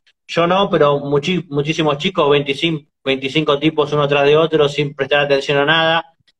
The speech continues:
haciéndole el mismo corte a todos, sin educarnos, sin un montón de cosas. Así que yo creo que hoy la educación, eh, tomó otro nivel y otro papel en la educación, en la vida de lo-, de los barberos.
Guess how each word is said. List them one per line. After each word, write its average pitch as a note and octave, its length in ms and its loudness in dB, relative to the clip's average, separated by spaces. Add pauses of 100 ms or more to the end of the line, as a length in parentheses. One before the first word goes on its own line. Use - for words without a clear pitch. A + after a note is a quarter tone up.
(140)
haciéndole D3 500 0
el C#3 60 0
mismo D3+ 220 -2
corte D3+ 240 0
a C#3+ 80 0
todos, D#3+ 380 2
sin C#3+ 160 -6
educarnos, C#3+ 640 0
sin C#3+ 140 -6
un C#3 60 -8
montón C#3 220 -4
de C#3+ 100 -4
cosas. C#3+ 380 -2 (640)
Así C3 340 -4
que C3+ 400 2
yo C#3+ 160 -4
creo D3 200 2
que C3+ 180 0
hoy C#3 420 4
la B2 120 0
educación, C3+ 680 -2 (560)
eh, B2 240 0
tomó C3+ 260 0
otro D3+ 300 2
nivel D3 640 2
y C#3 60 4
otro C#3 260 4
papel C3+ 540 0
en B2 200 -6
la A#2+ 200 0
educación, B2 680 -2
en A#2 180 -10
la A#2+ 120 -2
vida C#3+ 260 4
de B2 160 2
lo-, A2+ 280 -4
de A#2+ 100 -6
los A#2 100 -2
barberos. A#2 480 0